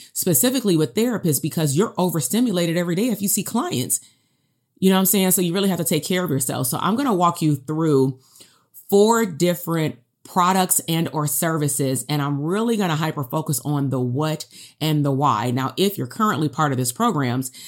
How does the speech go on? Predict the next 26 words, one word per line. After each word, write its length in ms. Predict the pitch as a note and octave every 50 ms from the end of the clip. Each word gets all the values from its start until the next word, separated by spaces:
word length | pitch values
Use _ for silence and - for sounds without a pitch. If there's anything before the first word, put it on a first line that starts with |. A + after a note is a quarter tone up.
| - - - - - -
then 180 | D#3 F3+ E3+ E3
you 140 | F3+ G#3
will 120 | G3 G#3 G3
get 220 | D#3+ F#3+ F3 A#2+
more 540 | D3 C#3+ C#3+ D3 D#3+ F3+ F#3+ F#3+ F#3 F3 -
of 140 | D#3+ D#3+ C#3
a 40 | C#3+
sneak 380 | C3+ - D#3+ E3 D#3 C3 B2 -
peek 300 | - - F3 F#3 F3 - -
in 120 | D3+ D3+ C#3
terms 380 | - - E3 D#3 D3 C#3+ C#3+
of 340 | - - C#3+ C#3 C3+ C3+ B2 B2 _ _ _ _ _ _ A#2
why 440 | B2 B2+ C#3 C#3+ D3 D#3 E3 E3 -
I 140 | - E3+ D#3+
created 520 | - - F#3+ F3+ F3+ F3+ F3+ F3+ F3+ F3
it 200 | F#3 F#3+ F#3+ - -
and 300 | C#3+ C#3 C3+ C3 B2+ B2
why 300 | C3 C3+ C3 C#3+ D3 D3+
I 80 | D3
show 240 | D3 - - D#3 D3
up 80 | C#3+ -
the 80 | D3+
way 160 | D3+ D3+ D3 D3
that 100 | D3+ C#3+
I 120 | D3 D3
do, 300 | C#3 D3 D#3 D#3 D#3 D3+